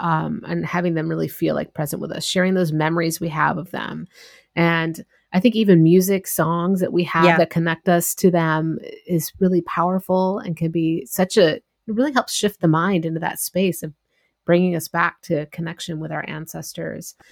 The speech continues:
Speaker 2: Mm-hmm.
Speaker 1: Um, talking to them, talking to them like they're here. They are here. Like, I talk to my ancestors at my altar. I talk to them at our ancestor tree, and you can feel them come in,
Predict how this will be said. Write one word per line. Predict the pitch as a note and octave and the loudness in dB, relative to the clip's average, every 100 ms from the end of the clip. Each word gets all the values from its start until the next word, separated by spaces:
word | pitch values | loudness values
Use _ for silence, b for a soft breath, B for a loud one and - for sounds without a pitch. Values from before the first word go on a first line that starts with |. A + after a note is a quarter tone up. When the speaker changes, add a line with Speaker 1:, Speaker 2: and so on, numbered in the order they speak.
| - | 0
Speaker 2:
Mm-hmm. | G3 F3+ F3 E3+ | 2 4 2 0
Speaker 1:
Um, | D#3+ D3+ D#3 D#3 _ _ | 0 0 -6 -14 _ _
talking | - G#3 G#3+ A3 | -2 -2 0 0
to | G3 E3 | 0 0
them, | D#3 D3 D#3 F3 _ | -4 -4 -10 -18 _
talking | - B3+ - D#4 | -10 -10 -2 0
to | D4+ | 2
them | B3 A#3 | 0 0
like | A3+ G3+ | -2 -4
they're | F#3+ | -6
here. | F#3+ G#3 | -2 0
They | E3+ - | 0 -2
are | F3+ | -4
here. | - G3+ F3 | -2 0 0
Like, | E3 E3+ - | 0 -4 0
I | F#3 G#3+ A3+ | 0 0 -4
talk | - G#3 - | -4 -6 -4
to | A3 | -6
my | |
ancestors | G3+ G3 F#3+ F#3+ G3+ F#3+ | -4 -4 -4 -6 -6 -8
at | - | -8
my | F3 E3 | -8 -6
altar. | F3+ F3+ F3+ F3+ | -4 -4 -4 -4
I | F3+ | -4
talk | F#3 - F3+ | -6 -6 -6
to | G3+ | -4
them | G3 F#3+ | -2 0
at | F#3 | 0
our | |
ancestor | F#3 F3+ F3 F3+ - F3+ | 2 0 -2 -4 -6 -10
tree, | - F3+ E3+ E3 E3 b b _ _ - | -4 0 0 0 -6 b b _ _ 4
and | G#3+ | 6
you | A3+ | 8
can | A#3 | 4
feel | - A#3 B3 | 4 2 2
them | A3+ G3+ F#3 _ _ _ - | 0 -2 -6 _ _ _ -2
come | G#3 | 4
in, | G#3 | 8